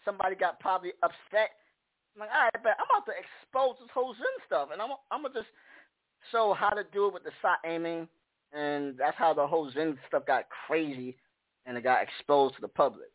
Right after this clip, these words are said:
You know what I mean? So, um, I don't know how it is for the next gen. I know for the current gen, it was badly people doing the Clonuses, and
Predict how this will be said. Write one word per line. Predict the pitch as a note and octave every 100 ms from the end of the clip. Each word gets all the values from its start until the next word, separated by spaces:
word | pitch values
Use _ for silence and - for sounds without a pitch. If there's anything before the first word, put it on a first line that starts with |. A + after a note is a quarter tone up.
| _ _ _ _
You | A#2+
know | B2+
what |
I | C#3
mean? | C#3+ C#3+ C3+ _ _ _ _ _ _ -
So, | B2+ A#2
um, | B2 B2 A#2+ A#2 _ _ _ _
I | C#3
don't | E3 E3+
know | E3
how | E3
it | D3+
is | D3+ D3+
for |
the | A#2+
next | A#2+ D#3 E3 E3+
gen. | E3 E3+ F#3 _ _ _ _ _ _ _ -
I | B2
know | C#3+
for | C#3
the | G#2+
current | - C#3+ B2
gen, | B2
it |
was | A#2 G#2 F2+ _ _ _ B2
badly | B2+ C3 B2 C3 B2+ - _ _ _ _ _ -
people | B2+ A#2+
doing | A2 A#2+ G#2
the | F2+ -
Clonuses, | C3+ C3 B2 B2+ A#2+ A#2 A2+
and | F2+ D#2 C#2+